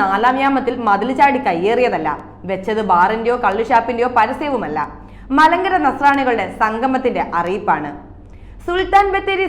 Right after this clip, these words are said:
സെന്റ് മേരീസ് ഓർത്തഡോക്സ് കത്തീഡ്രൽ തീർത്ഥാടന കേന്ദ്രം കുരിശുപള്ളിയിൽ നസ്രാണി സംഗമത്തിന്റെ ബോർഡ് സ്ഥാപിച്ചതിനാണ് പടക്കഴുതയുടെ കരച്ചിൽ. എൽദോ മാർ ബെസേലിയോസ് ബാവ മലങ്കര സഭയുടെ പ്രഖ്യാപിത പരിശുദ്ധൻ മലങ്കരയിൽ വന്ന് ചുരുങ്ങിയ പതിമൂന്ന് ദിവസത്തിന് ശേഷം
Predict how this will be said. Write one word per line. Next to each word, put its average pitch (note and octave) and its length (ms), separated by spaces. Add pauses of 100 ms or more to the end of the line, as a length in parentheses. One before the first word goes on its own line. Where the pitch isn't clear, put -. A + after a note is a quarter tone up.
(100)
സെന്റ് B3+ 240
മേരീസ് D#4 360 (100)
ഓർത്തഡോക്സ് D#4 460
കത്തീഡ്രൽ C4 460 (120)
തീർത്ഥാടന C#4+ 600
കേന്ദ്രം C4+ 320 (100)
കുരിശുപള്ളിയിൽ D#4 720
നസ്രാണി C#4+ 420 (100)
സംഗമത്തിന്റെ D4 520 (140)
ബോർഡ് A3+ 320
സ്ഥാപിച്ചതിനാണ് A3+ 760 (380)
പടക്കഴുതയുടെ C4+ 760
കരച്ചിൽ. D#3+ 380 (720)
എൽദോ F#3+ 200 (120)
മാർ A#3 200
ബെസേലിയോസ് B3 580
ബാവ A3+ 220 (400)
മലങ്കര C#4 480
സഭയുടെ D4 340 (100)
പ്രഖ്യാപിത B3+ 500 (160)
പരിശുദ്ധൻ F#3 500 (400)
മലങ്കരയിൽ A#3+ 520
വന്ന് C#4 180 (100)
ചുരുങ്ങിയ C#4+ 360 (100)
പതിമൂന്ന് D4 520
ദിവസത്തിന് C#4+ 540
ശേഷം A3 240